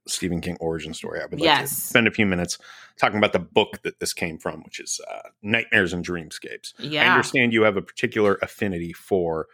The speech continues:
Speaker 1: this short story collection. Can you tell us about it?
Speaker 2: Yeah, Nightmares and Dreamscapes is,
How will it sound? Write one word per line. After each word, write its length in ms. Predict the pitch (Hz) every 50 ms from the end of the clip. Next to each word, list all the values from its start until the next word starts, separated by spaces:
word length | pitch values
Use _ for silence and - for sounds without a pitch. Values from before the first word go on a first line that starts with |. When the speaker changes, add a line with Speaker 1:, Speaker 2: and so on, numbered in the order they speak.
| _ _ _ _ _ -
Speaker 1:
this 140 | 92 95 -
short 260 | - - 90 78 -
story 340 | - - 95 87 85 - -
collection. 460 | - - 82 80 76 - - - -
Can 140 | - - 87
you 80 | 85
tell 180 | 82 - 85 92
us 100 | 92 -
about 220 | 92 95 92 -
it? 80 | - - _ _ _ _
Speaker 2:
Yeah, 180 | - 226 294 285
Nightmares 480 | 269 254 269 294 302 330 370 359 320 269
and 80 | 254 233
Dreamscapes 720 | - 262 277 285 269 - - - 185 180 180 185 - - -
is, 420 | 208 220 214 208 208 202 196 202